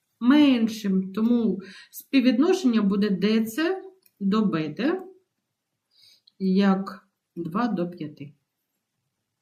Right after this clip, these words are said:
Так, ну все, знайти. Знайти периметр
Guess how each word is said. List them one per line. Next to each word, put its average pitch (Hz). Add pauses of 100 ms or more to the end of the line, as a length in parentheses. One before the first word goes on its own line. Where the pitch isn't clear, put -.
(720)
Так, - (160)
ну 381
все, 330 (140)
знайти. 233 (3500)
Знайти 185
периметр 131